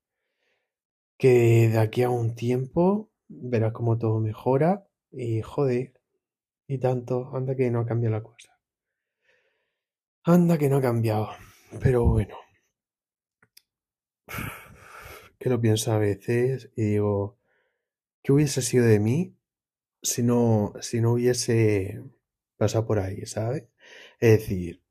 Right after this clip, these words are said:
si no hubiese salido en ese momento del armario, bueno, que no salí, me sacaron, que es diferente. Si no hubiese salido del armario en ese tiempo,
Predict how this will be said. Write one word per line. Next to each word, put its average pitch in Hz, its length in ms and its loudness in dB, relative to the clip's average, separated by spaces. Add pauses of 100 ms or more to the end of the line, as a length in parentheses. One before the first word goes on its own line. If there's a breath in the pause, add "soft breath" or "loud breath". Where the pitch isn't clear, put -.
(220)
si - 160 -4
no 127 100 2
hubiese 147 260 0
salido 127 360 2
en 120 100 2
ese 120 160 -4
momento 110 380 0
del 104 120 0
armario, 110 640 -4
bueno, 95 300 -2
que 92 200 -2
no 95 120 0
salí, 92 340 -4
me 107 140 -2
sacaron, 104 600 0 (160)
que - 120 -10
es 101 40 -4
diferente. 113 600 -8 (1500 soft breath)
Si - 360 0
no 131 120 4
hubiese 160 300 2
salido 120 340 4
del 107 100 4
armario 110 440 2
en 107 80 0
ese 113 220 -6
tiempo, - 540 -6